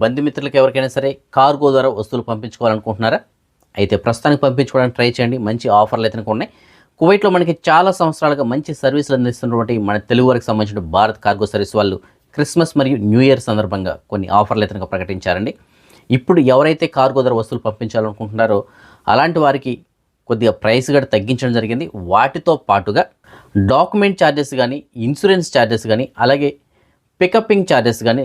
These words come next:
లేకుండా ప్రస్తుతానికి వాళ్ళు అయితే కనుక కార్గో ద్వారా వస్తువులు పంపిస్తున్నారండి. అంటే మీరు కువైట్లో ఎక్కడి నుంచి ఫోన్ చేసినా సరే మీ దగ్గరికి వచ్చి వాళ్ళు వస్తువులు అయితే కనుక పికప్ చేసుకోవడం జరుగుతుంది. అలాగే మిగతా డాక్యుమెంట్ ఛార్జెస్, జనరల్గా తెలుసు కదా, డాక్యుమెంట్ ఛార్జెస్కి మనకి ఎక్కువ అయిపోతుంటుంది లాస్ట్లో. So ఆ డాక్యుమెంట్ ఛార్జెస్ కూడా ఉండవు. అయితే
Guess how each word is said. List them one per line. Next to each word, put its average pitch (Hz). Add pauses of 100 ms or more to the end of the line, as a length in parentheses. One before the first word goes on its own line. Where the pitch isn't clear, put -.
(140)
లేకుండా 135
ప్రస్తుతానికి 127
వాళ్ళు 113
అయితే 110
కనుక 110
కార్గో 110
ద్వారా 104
వస్తువులు 95
పంపిస్తున్నారండి. 92 (280)
అంటే 135
మీరు 131
కువైట్లో 135 (200)
ఎక్కడి 160
నుంచి 160
ఫోన్ 131
చేసినా 107
సరే 110 (140)
మీ 117
దగ్గరికి 117
వచ్చి 104
వాళ్ళు 95
వస్తువులు 104
అయితే 95
కనుక 98
పికప్ 98
చేసుకోవడం 87
జరుగుతుంది. 92 (680)
అలాగే 160
మిగతా 143 (100)
డాక్యుమెంట్ 117
ఛార్జెస్, 101
జనరల్గా 110
తెలుసు 107
కదా, 107
డాక్యుమెంట్ 104
ఛార్జెస్కి 104
మనకి 101
ఎక్కువ 104
అయిపోతుంటుంది 92
లాస్ట్లో. 98 (400)
So 110
ఆ - (100)
డాక్యుమెంట్ 98
ఛార్జెస్ 98
కూడా 85
ఉండవు. 98 (680)
అయితే 160